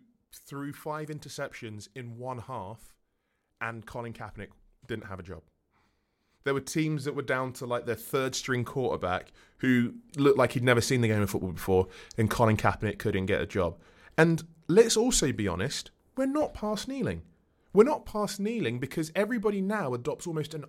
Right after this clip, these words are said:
eye roll when you talk about it. Saying we're past kneeling would suggest that kind of this issue is no longer an issue.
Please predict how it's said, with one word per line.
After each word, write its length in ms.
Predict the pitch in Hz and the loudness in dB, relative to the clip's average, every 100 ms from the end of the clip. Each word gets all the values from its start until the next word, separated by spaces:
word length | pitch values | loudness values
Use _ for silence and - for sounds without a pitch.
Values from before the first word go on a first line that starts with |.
| - | -8
eye 220 | 202 233 | -4 -2
roll 380 | 107 73 110 - _ _ _ _ | -2 -6 -8 -10 _ _ _ _
when 140 | 170 | -2
you 80 | 185 | 0
talk 320 | 196 285 - | -2 -6 -6
about 260 | - 87 82 | -6 -4 -6
it. 140 | - _ _ _ _ _ _ _ - _ - 180 165 156 | -10 _ _ _ _ _ _ _ -20 _ -18 -16 -16 -8
Saying 240 | 180 277 294 | 4 4 6
we're 100 | 269 | 2
past 300 | 262 247 - | 2 0 0
kneeling 280 | 254 240 139 | -4 -2 -2
would 120 | 127 | -4
suggest 480 | 147 135 151 156 - | -6 -2 -2 -2 -4
that 160 | 143 | -4
kind 220 | - 143 | -4 -4
of 220 | 151 147 - _ _ _ _ _ _ _ _ _ _ | -2 -4 -6 _ _ _ _ _ _ _ _ _ _
this 240 | 160 175 - | 2 2 4
issue 440 | 190 - 170 160 165 | 2 2 -2 -4 -4
is 300 | 170 165 151 | 0 0 -2
no 120 | 156 165 | 0 2
longer 400 | 156 160 143 143 | 2 0 -2 -2
an 60 | |
issue. 400 | 185 196 - - | -4 -6 -8 -10